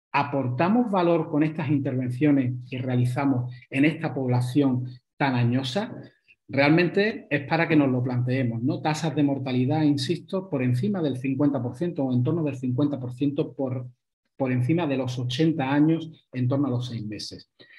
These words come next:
Fijaros, voy a presentar un caso clínico que hemos tenido recientemente en nuestra unidad. Paciente de ochenta y nueve años con un dolor abdominal difuso, ingresa la noche antes, un paciente dependiente, es un paciente con una comorbilidad significativa,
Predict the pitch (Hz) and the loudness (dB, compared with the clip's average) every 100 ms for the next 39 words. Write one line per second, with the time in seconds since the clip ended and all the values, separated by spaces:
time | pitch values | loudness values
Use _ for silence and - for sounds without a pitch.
0 | - - 139 170 165 180 220 202 214 196 | -16 -4 2 4 4 4 2 0 0 0
1 | 202 190 180 160 151 190 196 190 185 185 | 0 0 -2 -2 0 2 0 0 0 -2
2 | 165 - 180 175 185 - 170 156 160 165 | -2 0 0 2 0 0 -2 2 0 0
3 | 139 127 - 120 120 123 123 - _ _ | -2 -2 -4 -4 -2 -4 -8 -14 _ _
4 | _ _ _ _ - 123 180 185 180 - | _ _ _ _ -12 -4 0 2 0 0
5 | 147 143 147 135 143 190 208 - 147 143 | 0 4 4 2 0 -2 -4 -4 0 2
6 | 135 131 127 123 123 123 131 123 123 185 | 2 0 -2 2 4 4 4 0 -2 -6
7 | - 220 214 - - - 127 131 147 147 | -4 -6 -6 -20 -20 -4 2 2 4 2
8 | 131 127 123 131 170 180 156 147 131 127 | 2 2 2 2 2 2 0 0 -2 -2
9 | 123 123 117 110 110 156 170 185 202 196 | -2 -2 -4 -6 0 2 2 0 -2 -6
10 | _ - 127 160 139 165 156 131 151 175 | _ -6 -2 -2 -2 0 0 2 2 2
11 | 160 147 135 131 123 120 135 - 127 123 | 0 0 0 0 0 0 -2 -4 -2 -2
12 | - - - 160 175 185 - | -4 -8 0 2 2 0 -4